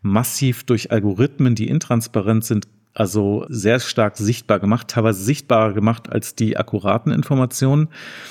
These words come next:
Und da wird teilweise eben die Desinformation dann prämiert oder auch die, äh, die emotionalisierte Propaganda. Und das macht dann schon etwas aus und kann die öffentliche Debatte zu, äh, einer schlechten Schlagseite hin verzerren.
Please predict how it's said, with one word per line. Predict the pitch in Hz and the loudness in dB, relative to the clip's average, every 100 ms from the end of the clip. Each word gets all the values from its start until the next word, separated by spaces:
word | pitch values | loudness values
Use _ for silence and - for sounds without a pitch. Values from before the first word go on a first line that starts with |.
| - - | -20 -20
Und | - 143 113 113 - - | -2 2 2 2 -4 -4
da | 110 104 | 0 2
wird | 107 113 - - _ _ - | 4 2 -2 -10 _ _ -2
teilweise | 104 101 107 - | 0 2 0 0
eben | - 107 | -2 -2
die | 107 - | -4 0
Desinformation | 135 - 135 120 107 101 - 107 | 0 0 0 2 2 2 2 2
dann | 98 92 - | 2 0 -2
prämiert | - 107 95 110 175 202 | -2 0 2 2 0 0
oder | - 104 101 | -2 0 0
auch | 101 | -2
die, | - 107 98 101 | -2 -2 0 -2
äh, | - 98 | -2 -2
die | 104 | 0
emotionalisierte | 104 101 - 107 98 92 98 127 123 117 | 0 0 0 0 0 0 2 0 0 -4
Propaganda. | - 110 101 95 107 139 196 - - - - | 0 0 2 2 0 0 -4 -6 -20 -20 -6
Und | - 107 | -2 2
das | 113 - 139 | 0 2 2
macht | 139 - 139 | 0 0 2
dann | 127 127 127 123 | 4 6 4 2
schon | - 131 139 147 | 2 4 4 4
etwas | - 113 110 - | 0 -2 -2 0
aus | - 120 - | 2 2 0
und | 120 | -4
kann | - 117 113 113 113 - - - | 0 2 4 2 0 -12 -20 -8
die | - | -2
öffentliche | 113 127 110 104 | 0 0 0 0
Debatte | 107 101 - 117 | 2 0 0 -4
zu, | - - - 113 101 101 101 - | -4 -8 -2 2 4 4 2 0
äh, | 90 | 0
einer | 98 - 101 101 101 101 | 0 2 0 2 0 -2
schlechten | - 117 - 120 104 104 | -2 -2 0 0 2 0
Schlagseite | - 101 98 - 107 98 | 0 -2 0 0 0 0
hin | 98 95 | -2 -4
verzerren. | 110 - 95 87 101 | -8 -6 -4 -4 -6